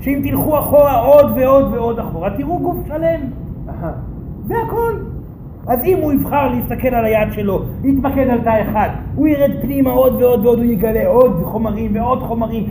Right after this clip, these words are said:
Speaker 1: ועוד תאים שונים ואין סוף של עננים שם בפנים, וגם הוא, אם הוא ילך אחורה,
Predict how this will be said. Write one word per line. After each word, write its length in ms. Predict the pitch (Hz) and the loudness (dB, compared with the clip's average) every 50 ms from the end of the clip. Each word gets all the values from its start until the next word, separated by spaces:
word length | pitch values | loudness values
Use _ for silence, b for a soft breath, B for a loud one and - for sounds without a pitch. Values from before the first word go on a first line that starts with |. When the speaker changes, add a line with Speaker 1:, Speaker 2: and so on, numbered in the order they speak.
| B B B B | B B B B
Speaker 1:
ועוד 360 | 160 240 233 262 294 294 - - | 2 2 4 4 4 4 4 2
תאים 300 | 277 262 269 269 262 - | 2 2 4 4 2 2
שונים 320 | - 254 247 262 269 240 - | 0 0 0 2 2 2 2
ואין 280 | 247 240 254 269 262 | 2 2 2 0 -2
סוף 320 | - - - 302 311 302 - | -2 0 0 0 0 0 -2
של 120 | 262 254 | -4 -4
עננים 520 | 240 233 233 233 240 277 339 339 277 - - - - - - | -2 -2 -2 -2 0 0 -2 -2 -2 -2 -4 -6 -8 -8 -4
שם 220 | - 277 269 262 | -2 0 0 0
בפנים, 440 | - 262 - - 190 175 175 180 175 B B B B | 0 0 -2 -2 -4 -4 -4 -4 -6 B B B B
וגם 280 | 254 262 - 339 349 | -6 -2 0 0 0
הוא, 140 | 349 381 392 | 0 0 -4
אם 100 | 403 403 | -4 -2
הוא 120 | 403 392 381 | -2 -2 -2
ילך 200 | 381 392 - 339 | 0 0 -2 -2
אחורה, 500 | 330 - - 403 415 403 415 403 - | -4 -2 -2 -2 -2 0 -2 -2 -2